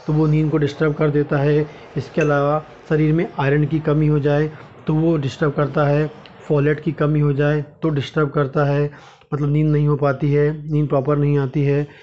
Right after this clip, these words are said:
इसके अलावा बी complex की कमी हो जाए तो body में क्या होता है, नींद की problem होती है। ठीक,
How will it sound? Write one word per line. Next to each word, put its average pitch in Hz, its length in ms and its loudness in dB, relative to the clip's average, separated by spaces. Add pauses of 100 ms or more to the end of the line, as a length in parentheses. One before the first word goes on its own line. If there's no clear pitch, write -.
(160)
इसके 143 220 -4
अलावा 147 180 2
बी 143 240 0
complex 143 440 -2
की 170 80 -4
कमी 147 280 -2
हो 143 120 0
जाए 143 280 -2 (540)
तो 196 120 2 (580)
body 143 280 0
में 139 260 -2 (320)
क्या 156 100 -4
होता 135 300 -2
है, 139 260 -2 (280)
नींद 143 260 -2
की 151 120 -6
problem 131 320 -2
होती 117 300 -8
है। 107 220 -6 (240)
ठीक, 175 200 -4